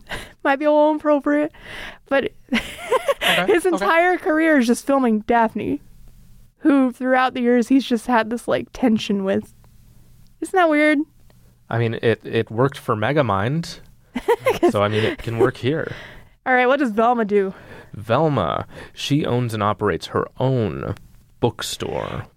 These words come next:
Speaker 1: And I just, I just wanna point this out. Uh, an inconsistency in the film is the name of her store. When we first see it,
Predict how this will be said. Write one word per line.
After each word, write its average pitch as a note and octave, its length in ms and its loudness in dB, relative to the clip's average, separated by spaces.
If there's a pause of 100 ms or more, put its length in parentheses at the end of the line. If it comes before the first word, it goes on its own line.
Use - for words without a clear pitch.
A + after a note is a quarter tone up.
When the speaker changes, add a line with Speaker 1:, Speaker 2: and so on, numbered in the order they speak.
Speaker 1:
And C4+ 340 0 (180)
I B3+ 80 2
just, C#4+ 260 0
I - 560 -8
just C4 160 0
wanna C#4+ 180 2
point D#4+ 200 4
this F#4+ 180 2
out. C#4+ 280 2 (460)
Uh, C4 320 2 (320)
an C4+ 80 4
inconsistency D#4 1200 2 (240)
in C4 100 2
the D4 100 2
film A3+ 380 2
is A#3 240 0
the A#3 100 2
name E4 280 4
of D4 100 2
her B3 160 2
store. G#3+ 480 0 (400)
When C#4 80 2
we D4 100 4
first E4 280 2
see D4 140 2
it, E4 140 4